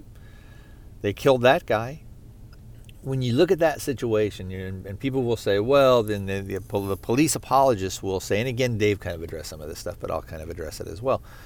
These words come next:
Police apologists will say, "Well, they, they, they didn't have any choice.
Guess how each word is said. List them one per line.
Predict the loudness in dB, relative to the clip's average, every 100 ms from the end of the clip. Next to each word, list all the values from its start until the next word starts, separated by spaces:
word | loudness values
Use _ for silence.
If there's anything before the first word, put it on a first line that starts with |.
| -14 0
Police | 2 4 2
apologists | -2 0 0 -2 -2
will | -4
say, | 0 0
"Well, | 2 4 4
they, | 4 0 -4 -16 -18 -20 -20 -20 -20 -18 -18 -16 -8
they, | -2 2 2 0 -4 -10 -14 -20 -20 -18 -18 -18 -18 -18 -8
they | 0
didn't | 2 4
have | 4 4
any | 4 -2
choice. | -2 0 0 -2 -8